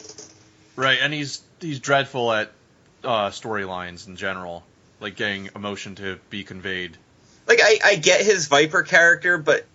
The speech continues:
Speaker 2: he's also been playing that one for a couple of years now, and when Orton really would get good and we, everybody would get reinvested in him, it was because he reinvented himself, and he hasn't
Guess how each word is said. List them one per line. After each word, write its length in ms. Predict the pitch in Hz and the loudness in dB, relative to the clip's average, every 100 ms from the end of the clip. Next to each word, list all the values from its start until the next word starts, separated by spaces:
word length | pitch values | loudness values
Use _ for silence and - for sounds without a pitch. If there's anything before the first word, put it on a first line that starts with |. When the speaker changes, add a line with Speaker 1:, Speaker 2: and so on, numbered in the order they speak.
| _ - | _ -10
Speaker 2:
he's 360 | 165 151 - - | -4 -4 -2 2
also 240 | 175 226 | 4 4
been 180 | 165 151 | 2 -4
playing 360 | - 156 147 113 | 2 4 4 4
that 240 | 107 113 | 4 4
one 220 | 131 135 139 | 2 -2 -2
for 180 | - 143 | 2 2
a 60 | |
couple 300 | - 147 147 | 4 2 4
of 60 | 143 | 4
years 400 | 143 147 151 160 | 4 4 4 4
now, 360 | 156 151 147 - _ | 4 4 2 -6 _
and 300 | 135 135 135 - _ _ _ - | 4 4 2 -8 _ _ _ 2
when 180 | 147 | 2
Orton 300 | 147 170 190 175 | 4 4 4 4
really 300 | 147 147 147 | 6 6 4
would 280 | 135 120 | 0 2
get 240 | 135 131 117 | 2 2 2
good 180 | 123 139 | 2 2
and 100 | 123 | 0
we, 140 | 123 | 2
everybody 340 | 123 127 135 131 | 4 4 4 2
would 100 | 113 | 2
get 160 | 123 | 0
reinvested 640 | 123 120 104 107 - 139 131 | 2 -4 2 2 2 2 2
in 120 | 147 | 2
him, 280 | 160 170 175 | 0 -2 4
it 100 | 143 | 4
was 140 | 143 | 4
because 200 | 151 156 | 2 4
he 120 | 139 | 2
reinvented 600 | 131 151 135 139 147 135 | 2 4 4 4 2 0
himself, 460 | 104 98 107 95 127 | 0 0 0 2 0
and 80 | 139 | 2
he 60 | |
hasn't 400 | 180 190 180 - | 4 2 0 -4